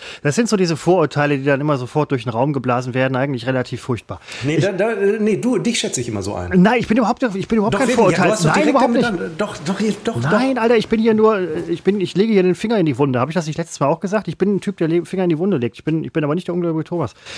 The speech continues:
Speaker 1: Ähm, ich schau grad Witcher, Staffel drei, wenn ich mich jetzt nicht ganz irre.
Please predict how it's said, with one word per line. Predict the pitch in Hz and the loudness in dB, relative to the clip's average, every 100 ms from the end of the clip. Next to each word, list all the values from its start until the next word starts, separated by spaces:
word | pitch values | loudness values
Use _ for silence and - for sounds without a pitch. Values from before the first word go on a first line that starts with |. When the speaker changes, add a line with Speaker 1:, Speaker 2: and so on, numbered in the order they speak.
| - - | -14 -4
Speaker 1:
Ähm, | 165 185 185 - - _ _ - _ _ _ _ _ _ - | 0 0 -2 -20 -20 _ _ -20 _ _ _ _ _ _ -2
ich | 196 - | 0 2
schau | 202 233 | 0 2
grad | 208 208 _ _ _ _ | 0 -2 _ _ _ _
Witcher, | 135 170 - 175 247 247 _ _ _ _ _ | 2 2 2 0 0 -4 _ _ _ _ _
Staffel | - 175 180 | -2 0 0
drei, | 147 143 156 | 2 2 2
wenn | 131 123 | 0 0
ich | |
mich | 117 | -2
jetzt | 123 - | -4 -6
nicht | 120 | -6
ganz | 123 113 | -6 -4
irre. | 127 175 | -2 -2